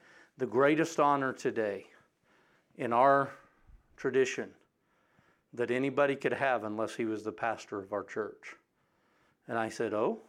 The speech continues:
And they said, "Yes." The first preacher is somebody we don't know, or he's a neophyte. He's young. He doesn't know what he's doing.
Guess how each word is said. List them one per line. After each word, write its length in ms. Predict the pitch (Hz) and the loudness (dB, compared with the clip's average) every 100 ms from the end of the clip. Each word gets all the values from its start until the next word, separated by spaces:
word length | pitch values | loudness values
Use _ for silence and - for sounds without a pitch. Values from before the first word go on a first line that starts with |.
| _ _ _ _ _ - | _ _ _ _ _ -16
And 120 | 123 | -10
they 100 | 113 | -10
said, 240 | - 123 | -8 -4
"Yes." 480 | 127 151 117 - - _ _ _ _ - _ - | 2 2 2 -4 -18 _ _ _ _ -20 _ -12
The 80 | |
first 320 | - 185 214 - | 2 4 4 2
preacher 380 | 156 143 143 | 0 0 2
is 100 | 135 | 0
somebody 380 | - 147 147 143 | 2 0 2 2
we 160 | 135 135 | 0 2
don't 240 | 139 139 | 2 2
know, 340 | 135 151 180 - | 4 4 4 0
or 180 | 123 120 | -4 -2
he's 220 | 143 131 | 0 0
a 60 | 123 | 0
neophyte. 640 | 131 170 135 127 107 101 - | 2 2 2 2 0 -4 -10
He's 200 | 120 104 | -6 0
young. 400 | 151 151 107 107 - | 2 2 0 -10 -6
He 80 | |
doesn't 220 | 120 123 131 | 0 2 2
know 100 | 139 | 2
what 140 | 143 | 2
he's 140 | 131 | 0
doing. 340 | 117 143 135 | 0 0 0